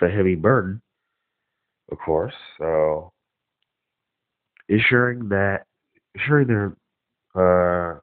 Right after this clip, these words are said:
there are no more clones produced and that they are finally free from harm's way, Henry later meets with Junior, who is enrolled to college under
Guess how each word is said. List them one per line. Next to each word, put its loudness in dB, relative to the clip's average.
there 2
are -6
no -2
more 2
clones -4
produced 0
and -10
that 0
they 0
are -2
finally 0
free 0
from -14
harm's -4
way, -4
Henry -2
later -2
meets -8
with -2
Junior, 2
who 2
is 4
enrolled 2
to -10
college -4
under -2